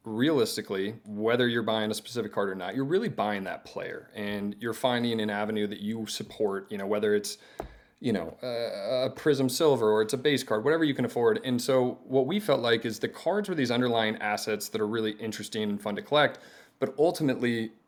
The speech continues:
what you're buying into is a player. And I think for getting people into the space,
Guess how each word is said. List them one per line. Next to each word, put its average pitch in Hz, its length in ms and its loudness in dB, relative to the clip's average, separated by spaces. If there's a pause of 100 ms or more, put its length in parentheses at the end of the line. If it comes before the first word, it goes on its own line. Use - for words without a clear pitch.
what 131 240 0
you're 123 80 0
buying 160 280 -2
into 131 260 2
is 107 80 -2
a 101 40 -2
player. 101 380 0
And 98 100 -2
I 110 60 0
think 156 240 -2
for - 160 -4
getting 135 340 0
people 135 460 -6
into 120 460 -2
the 101 80 -6
space, 113 600 -4